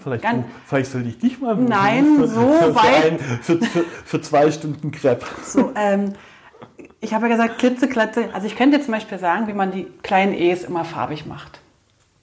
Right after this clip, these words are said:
Speaker 2: Das ist jetzt nicht so ein wahnsinnig riesiger Grep, aber der würde zum Beispiel die Funktionalität des Greps schon mal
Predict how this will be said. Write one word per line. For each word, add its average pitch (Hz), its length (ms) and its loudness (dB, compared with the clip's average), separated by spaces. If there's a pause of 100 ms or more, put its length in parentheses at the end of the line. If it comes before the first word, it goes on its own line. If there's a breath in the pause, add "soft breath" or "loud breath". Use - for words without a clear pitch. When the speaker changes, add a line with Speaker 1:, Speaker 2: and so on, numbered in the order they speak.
(800 soft breath)
Speaker 2:
Das 160 120 -10
ist 196 100 -2
jetzt 208 180 2
nicht 190 120 2
so 202 60 0
ein 190 100 2
wahnsinnig 175 440 0
riesiger 240 320 2
Grep, 262 300 0
aber 214 240 2
der 202 160 2
würde 220 180 0
zum 214 160 -8
Beispiel 208 180 -8
die 196 120 -8
Funktionalität 196 680 0
des - 180 0
Greps 196 280 -4
schon 202 80 -10
mal 196 220 0